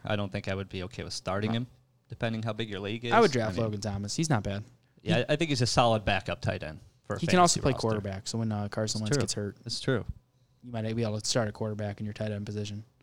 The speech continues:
Speaker 1: A little, uh, Taysom Hill action?
Speaker 3: <laughs> Um, so what do we think about Carson Wentz?
Speaker 2: Um,
Speaker 3: Is a
Speaker 2: not
Speaker 3: late,
Speaker 2: great.
Speaker 3: is a late round. I mean, Carson Wentz last year,
Speaker 2: Maybe
Speaker 3: for
Speaker 2: a
Speaker 3: as,
Speaker 2: streamer.
Speaker 3: for as much as we like to shit on him, last year he
Speaker 2: He's
Speaker 3: was
Speaker 2: efficient.
Speaker 3: he was hovering in that top fifteen.
Speaker 2: Yeah, he's efficient.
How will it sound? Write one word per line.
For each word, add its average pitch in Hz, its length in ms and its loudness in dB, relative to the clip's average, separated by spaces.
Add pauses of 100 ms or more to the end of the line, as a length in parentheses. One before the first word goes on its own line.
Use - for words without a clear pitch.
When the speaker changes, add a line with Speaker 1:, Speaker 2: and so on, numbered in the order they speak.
Speaker 1:
A 110 40 -10
little, 110 200 0
uh, 101 120 2
Taysom 107 340 -2
Hill 110 180 4
action? 127 320 -2 (300)
Speaker 3:
<laughs> 127 180 0 (1400)
Um, 165 320 10
so 170 100 8
what 185 80 12
do 226 60 10
we 254 60 8
think 262 100 8
about 208 140 12
Carson 131 280 8
Wentz? 104 280 -4 (580)
Speaker 2:
Um, 143 520 6 (160)
Speaker 3:
Is - 40 -12
a 156 40 2
Speaker 2:
not 165 140 8
Speaker 3:
late, 135 120 12
Speaker 2:
great. 151 180 6 (240)
Speaker 3:
is 135 100 6
a 135 40 6
late 131 160 10
round. 127 200 6
I 147 60 6
mean, 165 160 12
Carson 262 320 10
Wentz 269 180 10
last 175 280 12
year, 165 100 12
Speaker 2:
Maybe 156 100 10
Speaker 3:
for 156 60 12
Speaker 2:
a 156 40 12
Speaker 3:
as, 147 40 10
Speaker 2:
streamer. 147 320 8 (200)
Speaker 3:
for 208 140 12
as 165 120 12
much 175 260 10
as 220 120 4
we 208 120 6
like 165 200 10
to 131 60 -2
shit 127 220 6
on 147 120 8
him, 180 180 4
last 143 340 8 (100)
year 156 240 8
he 160 140 4
Speaker 2:
He's 220 120 12
Speaker 3:
was 240 120 10
Speaker 2:
efficient. 208 480 12
Speaker 3:
he - 100 8
was 254 140 10
hovering 214 320 12
in 147 80 8
that 131 120 6
top 139 240 8
fifteen. 123 360 2 (100)
Speaker 2:
Yeah, 214 140 6
he's 202 200 10
efficient. 160 520 8